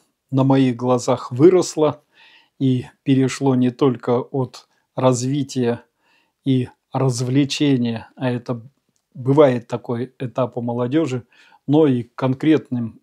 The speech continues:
делам, к управлению и даже вхождению в государственные дела. И, на мой взгляд, это очень хорошо. Много в интернете ругают нашу молодежь, много предлагают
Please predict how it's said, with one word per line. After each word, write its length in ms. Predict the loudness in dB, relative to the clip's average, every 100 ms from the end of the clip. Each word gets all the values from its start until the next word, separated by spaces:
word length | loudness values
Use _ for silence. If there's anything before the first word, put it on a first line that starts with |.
| -12
делам, 540 | -6 0 2 2 0
к 100 | -6
управлению 920 | -12 -6 -6 -2 2 2 0 -2 -8
и 40 |
даже 340 | -6 -4 -4 -6
вхождению 920 | -8 -8 -8 -4 0 0 0 -2 -8 _ _ _ _ _ -14
в 420 | -4 0 0 -2 -10 _ _ _ _ _ _ -6
государственные 960 | -2 0 2 4 2 0 -4 -2 -2 0
дела. 440 | 0 0 -2 -6
И, 100 | -6
на 140 | -2 2
мой 140 | 0
взгляд, 340 | 0 -2 0 0
это 180 | -2
очень 220 | -2 -4 -6
хорошо. 480 | -4 -4 -4 -12 -14 _ -20 -20 -20 _ _ _ _ _ _ _ _ _ _ _
Много 680 | -2 2 8 8 8 4 -4 -10 -20 -20 _
в 160 | -4 2
интернете 720 | 2 4 2 2 0 -2 -6 -6 -18 -6
ругают 760 | 0 0 2 0 0 -8 -20 -6
нашу 360 | -2 -2 -4 -10
молодежь, 680 | -6 -6 -2 -2 -2 -6 -10
много 420 | -2 0 0 -2
предлагают 840 | -10 -8 -4 -2 0 -2 -2 -10